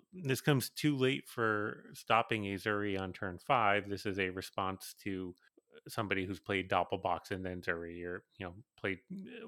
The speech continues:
Wild Saber Paws and then Zuri, uh, it'll let you do some work to clear that off, but you're clearing it off for the same amount of mana that they spent on it. You're not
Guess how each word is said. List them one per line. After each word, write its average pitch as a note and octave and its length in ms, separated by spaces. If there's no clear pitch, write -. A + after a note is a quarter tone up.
Wild G2 360
Saber F2+ 300
Paws E2+ 340
and F2+ 160
then F2+ 200
Zuri, F2+ 480
uh, G2 300
it'll A#2 280
let B2+ 240
you B2 60
do A#2+ 220
some A2 260
work A2+ 340
to G2+ 60
clear A2 280
that G2 160
off, C#3 280
but B2 100
you're A2+ 120
clearing B2+ 360
it G2 100
off F#2+ 200
for G#2 100
the F#2 100
same G2 300
amount F#2 280
of F2+ 60
mana F#2 300
that F2+ 180
they F#2+ 160
spent G#2+ 400
on A2+ 200
it. A#2+ 160
You're G#2 200
not F#2+ 260